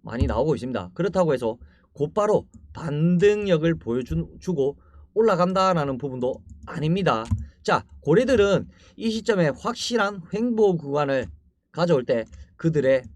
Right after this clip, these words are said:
뭘요? 비중을 조금씩 조금씩 추가할 가능성 또한 높은 현재의 시점입니다. 자, 그럼, 어, 우린 여기서 어떻게 대응을 할까요?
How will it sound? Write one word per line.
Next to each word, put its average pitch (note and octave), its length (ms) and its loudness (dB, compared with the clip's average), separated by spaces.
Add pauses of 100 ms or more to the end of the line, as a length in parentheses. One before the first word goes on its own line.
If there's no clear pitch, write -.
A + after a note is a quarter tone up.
(120)
뭘요? B2+ 440 0 (300)
비중을 C3 640 -2 (280)
조금씩 D3+ 680 -8
조금씩 D#3 540 -4 (320)
추가할 G#3 400 -2
가능성 F3 560 -4
또한 D3 360 -2
높은 D3+ 440 -4 (200)
현재의 F3+ 600 0
시점입니다. G#2 760 -6 (440)
자, F3+ 100 0
그럼, E3+ 360 6 (840)
어, D#3+ 220 6
우린 F3+ 300 4
여기서 F#3+ 500 4
어떻게 A3 600 2
대응을 F3+ 460 4
할까요? D3 340 2